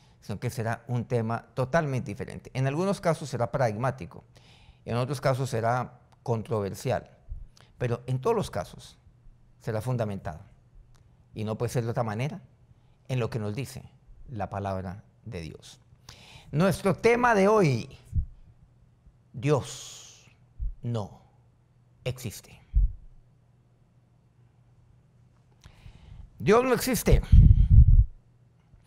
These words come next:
Aquí a este espacio los viernes, por cierto, están bienvenidos todos, obviamente, pero también están bienvenidos aquellos que no creen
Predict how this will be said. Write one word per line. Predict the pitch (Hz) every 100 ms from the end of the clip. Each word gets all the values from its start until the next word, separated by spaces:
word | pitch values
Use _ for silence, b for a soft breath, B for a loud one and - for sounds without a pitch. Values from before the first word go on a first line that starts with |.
| B B
Aquí | 143 160 254 262 -
a | 185
este | 160 214
espacio | 202 - 220 180
los | 156
viernes, | 139 208 190
por | - 143
cierto, | 147 214 139
están | - 143 165
bienvenidos | 170 190 139 165 185 156
todos, | 220 247 147 143
obviamente, | 151 160 170 160 - - - b b b -
pero | 139
también | 131 143 180 233
están | 156 - 131
bienvenidos | 151 147 117 123 139
aquellos | 117 101 113 120
que | - 104
no | 101
creen | - 214 98